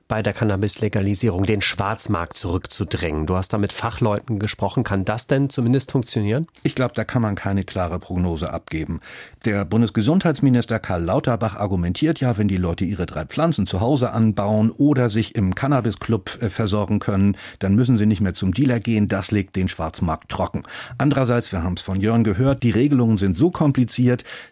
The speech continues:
Speaker 2: dass, äh, viele Gelegenheitskonsumenten sicher auch weiterhin den einfachen Weg nehmen und sich das irgendwo besorgen, möglicherweise aus illegalen Quellen. Ob am Ende wirklich sehr viel mehr gekifft wird oder nicht,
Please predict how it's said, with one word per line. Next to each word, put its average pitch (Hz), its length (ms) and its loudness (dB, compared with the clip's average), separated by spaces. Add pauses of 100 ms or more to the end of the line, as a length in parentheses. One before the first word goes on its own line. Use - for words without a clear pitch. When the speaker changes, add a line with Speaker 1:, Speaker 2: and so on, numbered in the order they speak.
(100)
Speaker 2:
dass, - 400 0
äh, 92 320 -2
viele 165 400 4
Gelegenheitskonsumenten 117 1400 2
sicher 113 340 0
auch 92 200 -6
weiterhin 113 420 0
den 95 160 -2
einfachen 131 480 2
Weg 117 160 0
nehmen 110 300 2
und 110 120 0
sich 107 140 -4
das 92 240 -4
irgendwo 202 300 4
besorgen, 107 560 2
möglicherweise 104 720 0
aus 117 100 -4
illegalen 98 540 0
Quellen. 85 420 -2 (460)
Ob 160 180 -2
am 120 220 0
Ende 131 340 4
wirklich 117 320 0
sehr 120 140 0
viel 101 160 0
mehr 113 160 2
gekifft 104 400 -2
wird 110 120 -2
oder 104 220 -2
nicht, 156 320 2